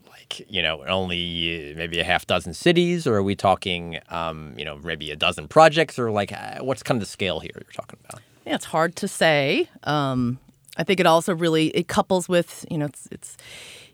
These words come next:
Speaker 2: the more sophisticated projects that require, say, public subsidies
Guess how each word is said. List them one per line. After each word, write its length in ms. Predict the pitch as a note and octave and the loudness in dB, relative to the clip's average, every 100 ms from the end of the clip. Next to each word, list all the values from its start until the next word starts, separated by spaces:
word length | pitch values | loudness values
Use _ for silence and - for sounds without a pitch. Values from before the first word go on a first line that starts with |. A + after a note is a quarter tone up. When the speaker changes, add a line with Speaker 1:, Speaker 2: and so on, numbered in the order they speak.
| _ - - G3 F#3+ | _ -20 -16 -12 -2
Speaker 2:
the 120 | G3 A#3+ | 6 8
more 180 | B3 | 8
sophisticated 720 | A#3+ A3+ B3 - A#3 A#3 G3+ - | 6 2 0 -2 2 4 4 4
projects 440 | G#3 F#3 F#3+ - | 6 6 4 2
that 120 | E3+ | 2
require, 600 | E3 - - F#3 F3 E3 | 0 -2 4 8 8 6
say, 200 | E3 D#3+ | 4 0
public 360 | D3 G3 D#3+ E3 | 2 2 2 2
subsidies 960 | - D3+ - F3 F3+ F3 F3 E3 - | 2 0 2 2 4 2 0 -2 -12